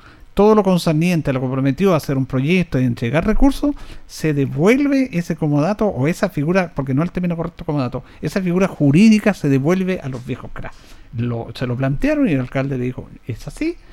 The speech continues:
si ustedes no están conformes, si hay dos socios que no están conformes, eh, hay dentro de esta figura jurídica, eh, una, un apéndice en este aspecto aclaratorio, que si ustedes no están de acuerdo,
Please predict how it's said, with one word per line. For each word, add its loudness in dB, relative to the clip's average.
si -6
ustedes 0
no 6
están 2
conformes, -2
si 0
hay 2
dos -2
socios -4
que 0
no 2
están -2
conformes, 0
eh, -18
hay 2
dentro 0
de 0
esta -4
figura -4
jurídica, 4
eh, 6
una, 6
un 2
apéndice 4
en 6
este 2
aspecto 0
aclaratorio, 2
que -4
si -6
ustedes 2
no 2
están 4
de 6
acuerdo, -4